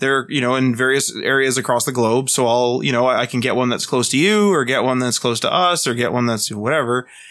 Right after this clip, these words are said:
And <sighs> we then had a very serious conversation. It was, I shouldn't say very serious. We had a, a, a conversation after about talking to their I T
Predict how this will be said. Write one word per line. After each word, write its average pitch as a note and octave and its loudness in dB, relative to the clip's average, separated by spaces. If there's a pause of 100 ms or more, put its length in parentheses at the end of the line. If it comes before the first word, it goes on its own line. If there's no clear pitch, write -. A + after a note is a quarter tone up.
(380)
And C3+ -2 (360)
<sighs> - -10
we E3 2
then F3 0
had E3+ 0
a D3 0
very E3 0
serious E3 2
conversation. B2 -2 (140)
It F#3+ -2
was, A3+ 2
I A#3+ 0
shouldn't A#3 0
say G#3+ 0
very D#3 0
serious. A#2 0
We C#3+ -2
had F3 -2
a, C#3+ -2
a, C#3 -2 (140)
a B2+ -4
conversation D#3 -2
after - -4 (440)
about C#3+ 0
talking C#3 -2
to C#3 -2
their B2+ 0
I B2+ 0
T B2+ -2